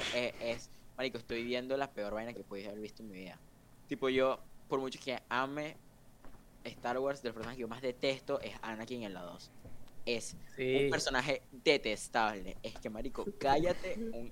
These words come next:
Speaker 1: año. Tipo, no te quiero escuchar. <laughs> Por favor.
Speaker 2: Sí.
Speaker 1: ¿Entiendes? Pero tiene cosas muy arrechas, porque todo el peo en ca-, todo el peo en camino a mí me fascina.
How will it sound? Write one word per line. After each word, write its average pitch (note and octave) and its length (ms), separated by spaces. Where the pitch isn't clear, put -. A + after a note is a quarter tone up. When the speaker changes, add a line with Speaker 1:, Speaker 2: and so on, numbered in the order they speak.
Speaker 1:
año. A#2+ 500
Tipo, A#2+ 180
no B2+ 80
te C3+ 100
quiero D#3+ 240
escuchar. C3 540
<laughs> - 200
Por C#3+ 480
favor. B2+ 460
Speaker 2:
Sí. - 240
Speaker 1:
¿Entiendes? C#3 520
Pero D#3 140
tiene D3+ 160
cosas F3 200
muy D#3+ 160
arrechas, D3+ 320
porque A#2+ 140
todo B2+ 120
el B2 60
peo D#3 140
en E3+ 80
ca-, A2 200
todo C3 180
el C3 60
peo D3 140
en D#3+ 80
camino A#2+ 380
a - 40
mí G2+ 80
me F#2+ 140
fascina. F#2+ 460